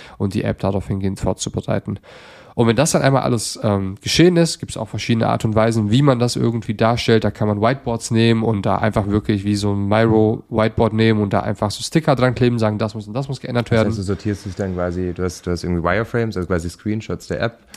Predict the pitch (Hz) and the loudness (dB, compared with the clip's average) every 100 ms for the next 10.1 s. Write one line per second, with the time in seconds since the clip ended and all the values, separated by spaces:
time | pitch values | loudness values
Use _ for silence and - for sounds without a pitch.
0 | - 127 107 101 110 113 113 104 90 98 | -6 0 2 2 2 2 2 0 -2 -4
1 | - 90 95 95 92 - 73 82 85 - | -2 -2 0 0 -2 -6 -4 -2 -2 -2
2 | 98 98 95 - - - _ _ - - | -4 0 0 -2 -12 -18 _ _ -20 -20
3 | - - - 90 90 85 85 - 85 85 | -18 -12 -8 -6 -6 -8 -10 -8 -6 -6
4 | 113 110 139 139 139 135 - 120 196 92 | -8 -8 -8 -4 -4 -4 -4 -2 0 0
5 | 95 101 107 95 - 104 98 _ _ _ | 2 0 0 -2 0 0 0 _ _ _
6 | _ - 95 104 98 92 87 90 87 - | _ -4 -2 0 -2 -6 -4 -2 -2 -4
7 | 104 120 117 117 95 90 - 110 - 110 | -4 -6 -4 -4 -2 -4 -2 -4 -6 -8
8 | 113 101 110 101 90 98 - 85 90 95 | -8 -8 -4 -2 -4 -6 -4 -4 -2 -2
9 | 92 85 90 87 85 - 92 113 139 143 | -2 -2 -2 -2 -2 -2 0 0 2 2
10 | 147 | 0